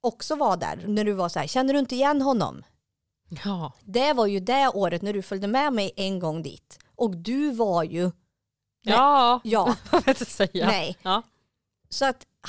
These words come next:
Speaker 1: han var ju jag bara intresserad av. Det var ju han jag ville träffa
Speaker 2: Mhm.
Speaker 1: hela tiden. Så att
Speaker 2: Dubbel-smsa. Hej.
Speaker 1: Nej, men jag,
Speaker 2: Hej.
Speaker 1: <laughs> ja, det, jag tror inte jag behövde göra det då, utan då var det ganska ömsesidigt.
Speaker 2: Ja.
Speaker 1: Men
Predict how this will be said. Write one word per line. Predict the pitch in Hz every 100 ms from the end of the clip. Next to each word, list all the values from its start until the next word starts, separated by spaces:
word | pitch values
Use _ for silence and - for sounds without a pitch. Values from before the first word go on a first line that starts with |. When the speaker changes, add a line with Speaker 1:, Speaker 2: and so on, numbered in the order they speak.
| -
Speaker 1:
han | 311 370 277
var | 254
ju | 233 240
jag | 202 196
bara | 208 240 185
intresserad | 190 202 196 214 302
av. | 247 - _
Det | 226
var |
ju | 226
han | - 311 302
jag | 208
ville | 180 175
träffa | 190 190 226 240 -
Speaker 2:
Mhm. | 214 220 -
Speaker 1:
hela | 226 180 160
tiden. | 151 - 165 - _ _ _ _ _ _ - - -
Så | - 233
att | 220
Speaker 2:
Dubbel-smsa. | 254 262 175 147 - 156 147 233 - _ _ _
Hej. | 165 196 247 _
Speaker 1:
Nej, | 208 233 254
men | 277
jag, | 233
Speaker 2:
Hej. | 175 208
Speaker 1:
<laughs> |
ja, | 208 226 190
det, | 180 185
jag | 202
tror | 202 302
inte | 208
jag | 185
behövde | 185 180
göra | 196 196 233
det | 302 165
då, | 156 156
utan | 170 175
då |
var | 208
det | 220
ganska | 208 185 190
ömsesidigt. | 185 151 156 170 294 -
Speaker 2:
Ja. | 269 330 _ _ _ _
Speaker 1:
Men | 233 214 202 190